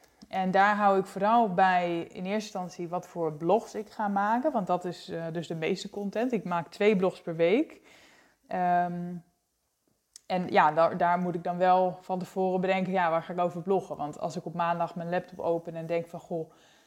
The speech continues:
waar zou ik eens twee blogs over schrijven? Dan vind ik het best wel lastig om een onderwerp te bedenken. Dus ik heb eigenlijk een, eh, ja, een Excelletje waar ik gewoon een paar maanden zelfs vooruit werk qua onderwerpen.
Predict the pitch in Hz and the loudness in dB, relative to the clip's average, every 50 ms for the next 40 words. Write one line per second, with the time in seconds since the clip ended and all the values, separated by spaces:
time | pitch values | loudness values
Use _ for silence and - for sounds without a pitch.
0 | _ _ _ 175 175 175 175 185 160 202 175 165 175 170 165 - - - 190 175 | _ _ _ -2 0 2 2 2 2 0 0 0 0 -4 -6 -6 -10 -6 -4 -4
1 | 170 160 180 190 214 220 - 262 254 240 247 233 - - 226 220 226 233 220 220 | -4 -2 -4 -4 -6 -4 -4 -4 -4 -4 -4 -8 -6 -4 -2 0 0 0 -2 -2
2 | 185 190 190 185 - 208 196 196 190 185 170 185 185 185 190 185 185 180 175 - | -2 -2 -4 -2 -2 -2 -2 0 -4 -2 0 0 0 0 0 0 0 0 -2 -4
3 | - 185 - 190 185 180 - - - 196 208 220 233 240 233 233 233 - 196 190 | -12 -12 -10 -8 -8 -8 -10 -10 -6 -2 -2 0 2 2 2 0 0 -4 -6 -4
4 | 196 208 220 226 233 262 214 202 185 - - - _ _ - - - _ _ _ | -4 -2 -2 -2 -2 -2 -2 -4 -4 -4 -10 -20 _ _ -20 -20 -20 _ _ _
5 | _ _ - 185 - 180 - - 190 190 202 196 - 190 190 175 180 185 175 175 | _ _ -8 -6 -6 -6 -4 -2 -2 0 0 -2 -2 -2 -4 -2 -2 -4 -6 -4
6 | 170 170 170 170 170 165 165 160 160 175 151 135 - - 170 - - - - 214 | -4 -4 -4 -4 -4 -4 -4 -4 -4 -4 -4 -6 -8 -10 -10 -10 -6 2 2 4
7 | 220 214 185 - 175 165 165 160 165 165 - - 175 165 165 165 160 156 - - | 4 4 0 -2 -4 -2 -2 -2 -2 -4 -6 -6 -6 -4 -4 -4 -8 -10 -4 -2
8 | 185 185 190 185 180 180 190 208 220 214 190 170 - - 185 175 165 160 156 - | -2 0 0 0 0 0 0 0 0 0 -2 -4 -6 -4 -4 -2 -2 -4 -6 -10
9 | - - 180 170 170 175 180 190 185 160 175 180 165 156 151 147 - - _ - | -8 -6 -6 -2 0 2 2 2 2 0 -2 -2 -2 -2 -4 -6 -10 -18 _ -12
10 | 180 170 160 156 139 - - - 185 202 226 220 226 214 220 214 214 262 339 | -10 -8 -8 -6 -8 -8 -6 -4 -4 -2 -2 0 2 0 0 0 0 -4 -6